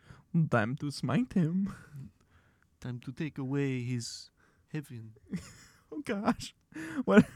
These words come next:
Speaker 1: what if you, uh, is there a way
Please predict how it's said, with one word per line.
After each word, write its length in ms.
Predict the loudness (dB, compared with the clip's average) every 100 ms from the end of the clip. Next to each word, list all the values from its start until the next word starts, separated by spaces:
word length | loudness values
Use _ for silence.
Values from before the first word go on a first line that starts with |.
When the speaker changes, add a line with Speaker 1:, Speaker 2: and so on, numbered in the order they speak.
| 0
Speaker 1:
what 140 | 6 6
if 140 | 6
you, 160 | 8 10
uh, 220 | 10 8 2 -14 -20 -20 -20 -20 -20 -20 -20 _ _ _ 8
is 120 | 10
there 140 | 10 8
a 60 |
way 380 | 8 10 10 8